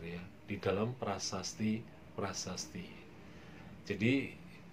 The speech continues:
di situ dikatakan bahwa pendharmaan bagi Kertawijaya adalah diberi nama Kertawijayapura. Jadi, kata pura ini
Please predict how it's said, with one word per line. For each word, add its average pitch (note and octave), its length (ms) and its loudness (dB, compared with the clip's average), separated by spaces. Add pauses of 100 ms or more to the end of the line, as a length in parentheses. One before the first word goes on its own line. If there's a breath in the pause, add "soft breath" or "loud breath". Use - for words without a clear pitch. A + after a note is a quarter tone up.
(260)
di - 80 4
situ A#2+ 240 8
dikatakan G#2 720 4
bahwa F#2+ 640 0 (480)
pendharmaan G#2 960 8 (2250)
bagi G#2 400 8 (160)
Kertawijaya F#2+ 1120 2
adalah G2 560 0 (880)
diberi G2+ 500 4
nama G2+ 380 4 (180)
Kertawijayapura. G#2+ 1900 6 (240)
Jadi, F2+ 240 -4
kata G2+ 320 0
pura G2+ 240 4
ini A2+ 320 2